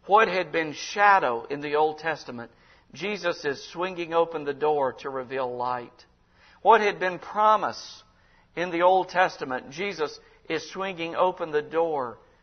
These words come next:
to fulfillment. And would you join with me in following along in the reading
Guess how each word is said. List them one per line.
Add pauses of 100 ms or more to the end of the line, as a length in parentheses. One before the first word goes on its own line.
(300)
to
fulfillment. (640)
And
would
you
join
with
me
in
following
along
in
the
reading